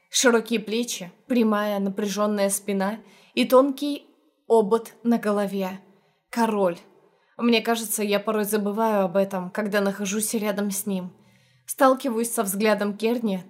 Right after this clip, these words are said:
требовательным и властным, таким, какой должен быть у правителя.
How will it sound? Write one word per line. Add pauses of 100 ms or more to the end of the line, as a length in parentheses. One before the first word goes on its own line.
требовательным
и
властным, (400)
таким,
какой
должен
быть
у
правителя.